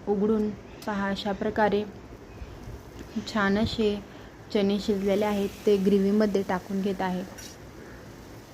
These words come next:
अशा प्रकारे भाजी बनवल्यामुळे भाजी ही खूप छान टेस्टी बनते. पहा,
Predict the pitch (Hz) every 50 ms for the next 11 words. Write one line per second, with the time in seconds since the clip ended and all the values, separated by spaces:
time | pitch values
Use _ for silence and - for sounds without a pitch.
0 | - - - - - - - - - - - - - - - - - - - -
1 | - - - - - - - - - - - - - 220 190 - 202 202 - 208
2 | 202 - 208 208 214 220 220 214 196 190 196 190 202 202 202 196 202 202 202 208
3 | 214 208 202 196 190 - - - - - - - - - - - - 196 190 196
4 | 190 185 180 196 196 202 196 190 190 - 208 202 208 - - - 214 202 202 202
5 | 196 202 202 196 - - - 214 196 202 214 208 202 190 185 190 190 190 - -
6 | - - - - - - - - - - - - - - - - - - - -
7 | - - - - - - - - - - - - - - - - - - - -
8 | - - - - - - - - - - - - - - - - - - - -
9 | - - - - - - - - - - - 214 202 202 202 202